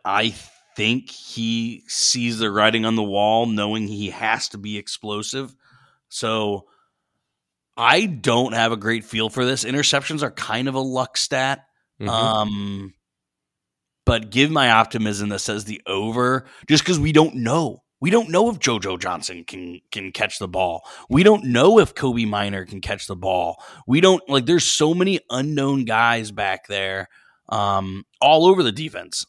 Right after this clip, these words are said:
Speaker 1: um, at all three levels. So give me Andre Carter having at least one. One.
Speaker 2: Okay.
Speaker 1: Andre Carter
Speaker 2: Ooh.
Speaker 1: with an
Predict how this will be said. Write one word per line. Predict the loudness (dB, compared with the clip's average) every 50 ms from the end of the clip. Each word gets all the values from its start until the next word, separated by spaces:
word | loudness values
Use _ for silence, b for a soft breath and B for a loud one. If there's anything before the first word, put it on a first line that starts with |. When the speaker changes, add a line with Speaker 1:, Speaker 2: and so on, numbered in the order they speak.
| _ -4
Speaker 1:
um, | 0 2 2 4 4 2 2 0 -2 -6 -6 -2 0
at | 2 4
all | 4 2 2
three | 0 -4 -4 -2
levels. | 0 0 0 0 -2 -6 -10 -8
So | -6 -4 -2 -2 -2 -2 -4 -6 B B B B B B 2
give | 2 4
me | 6 6 6
Andre | 6 6 4 4 4 4 2 2
Carter | 2 2 0 2 2 2 0
having | 0 0 0 -2
at | -2 -4
least | -6 -10 -12 -12 -14
one. | -14 -14 -16 -16 -16 _ _ _ _ _ _ _ _ _ _ _ _ _ -6 2
One. | 6 8 8 8 6
Speaker 2:
Okay. | 4 -4 -8 _ _ _ _ _ -6
Speaker 1:
Andre | -4 -2 0 0 0 0
Carter | 2 2 2 2 2 0
Speaker 2:
Ooh. |
Speaker 1:
with | -2 -4 -6
an | -10